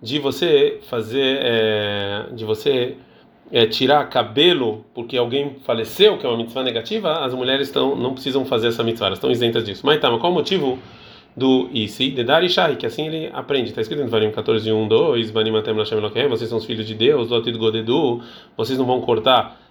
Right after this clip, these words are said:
a carne de vocês, Velo Tasimu Korcha Beinenehem Lamet, e você também não vão colocar, é, esse,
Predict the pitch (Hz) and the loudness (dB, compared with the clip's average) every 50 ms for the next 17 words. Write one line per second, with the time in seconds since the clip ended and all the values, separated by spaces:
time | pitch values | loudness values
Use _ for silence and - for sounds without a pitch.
0 | _ - 113 110 - 135 127 131 123 110 107 113 - - 131 131 123 123 139 131 | _ -6 -6 -2 0 2 2 2 0 -2 -2 -4 -2 0 -2 -2 0 -2 -4 -4
1 | 123 123 143 139 - - 117 113 131 127 123 120 120 117 113 110 110 123 123 120 | -2 -2 -4 -2 -2 -2 0 0 0 2 2 2 2 2 2 2 2 0 0 0
2 | 113 107 104 104 104 104 113 110 107 123 - 123 131 135 123 117 123 120 - 123 | 0 0 0 -2 -2 -2 -2 -4 -4 -4 -6 -4 -4 -2 -2 -2 -2 -2 0 0
3 | 117 220 - - 135 117 - - - - _ _ _ _ _ _ _ - 117 113 | 0 2 2 2 2 2 0 -4 -10 -20 _ _ _ _ _ _ _ -2 0 0
4 | 113 113 117 113 - 120 120 117 - - 123 117 113 110 107 - - | 2 0 0 -2 -2 -4 -4 -4 -4 -2 0 2 2 2 0 -2 -6